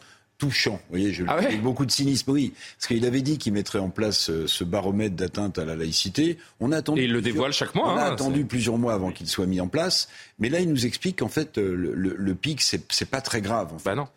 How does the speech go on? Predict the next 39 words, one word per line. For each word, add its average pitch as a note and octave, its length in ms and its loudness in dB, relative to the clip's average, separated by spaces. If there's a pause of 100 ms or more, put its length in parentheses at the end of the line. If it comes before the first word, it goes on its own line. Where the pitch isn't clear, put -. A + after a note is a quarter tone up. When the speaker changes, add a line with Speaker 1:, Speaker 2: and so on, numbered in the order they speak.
(120)
Speaker 1:
Le F#2 100 0
pic, C#3 220 -2
c'est G#2 100 0
pas F#2+ 140 -2
très G2 160 -4
grave, C#3 240 0
ce - 140 -6
serait F2 200 -2
dû, B2 260 2
euh, F2+ 180 0 (360)
euh, D#2+ 140 0
au G2 100 2
Ramadan. G#2 380 0
Mais F2+ 100 0
pardonnez-moi, B2 680 -2 (240)
quand C3 100 -2
vous D3 160 0
interrogez A#2+ 460 0
un A#2+ 80 0
peu A2 180 -2
des, E2 260 0
des E2+ 140 -4
professeurs, F2+ 600 -2 (520)
je - 60 -10
vais - 60 0
pas G2 140 0
dire A#2 200 0
que - 80 -4
les F#2 100 0
chiffres A#2 240 -2
de G2 60 0
l'Éducation F2+ 460 -2
nationale G2 400 -2
sont F#2 240 -2
minimisés, G#2+ 720 2 (260)
mais G2 120 2
reflètent-ils C3+ 680 -2
la G#2+ 100 0
réalité ? G2 540 -2